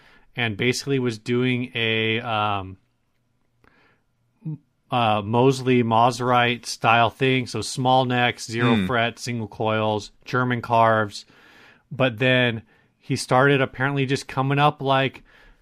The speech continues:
Speaker 1: with weird stuff, and he started, like, I guess he was, like, a specialist on, like, double necks, triple necks, uh, and then body guitars, so, like, the Naked Lady shaped guitar, the axe
Speaker 2: Oh, okay.
Speaker 1: guitar, the shotgun guitar.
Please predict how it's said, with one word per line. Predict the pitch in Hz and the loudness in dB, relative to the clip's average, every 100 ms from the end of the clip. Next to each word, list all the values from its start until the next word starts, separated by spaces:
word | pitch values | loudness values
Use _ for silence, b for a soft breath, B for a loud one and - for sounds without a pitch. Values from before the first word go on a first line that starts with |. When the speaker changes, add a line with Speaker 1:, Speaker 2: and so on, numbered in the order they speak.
| b | b
Speaker 1:
with | 127 123 | -4 -4
weird | 120 131 156 | 0 0 0
stuff, | 147 139 131 - | -2 0 0 0
and | 120 120 113 | -4 -6 -10
he | 98 117 113 104 | -8 -6 -6 -8
started, | - - 120 139 135 | -10 -2 0 0 0
like, | 131 120 - - | 0 -2 -8 -12
I | 107 | -6
guess | 107 135 - | -2 -2 -2
he | 147 | -2
was, | 147 | 0
like, | 143 151 | 0 -2
a | |
specialist | - - 131 135 156 139 147 - | -4 -2 -2 -2 -2 0 0 -2
on, | 143 131 127 117 | -2 0 -2 -2
like, | 110 92 _ b b b - | -4 -4 _ b b b 2
double | 143 147 165 | 4 4 4
necks, | 170 165 - | 4 2 0
triple | - 170 180 | -6 -4 0
necks, | 160 165 160 - - - | 2 2 2 -4 -12 -4
uh, | 131 120 120 - | 0 2 0 -2
and | 135 127 | -2 0
then | 131 120 117 - 107 - | 0 0 -4 -12 -10 -2
body | 123 151 160 120 | 2 4 2 -2
guitars, | 131 120 127 117 120 | -4 -4 0 0 0
so, | - 110 | -4 -6
like, | 110 101 | -6 -6
the | 110 | -6
Naked | 113 127 123 | -4 -4 -4
Lady | 113 131 156 | -2 0 -2
shaped | 147 165 151 | -2 -6 -4
guitar, | 156 156 156 156 156 - b b b b b | -6 0 2 2 0 -6 b b b b b
the | - | -2
axe | 139 147 123 131 | 2 4 6 6
Speaker 2:
Oh, | 127 | 6
okay. | 123 | 6
Speaker 1:
guitar, | 151 147 147 | 6 8 6
the | 127 117 | 4 -2
shotgun | - 131 151 143 143 | 0 0 0 -2 0
guitar. | 147 143 147 147 151 156 | -2 0 2 4 4 0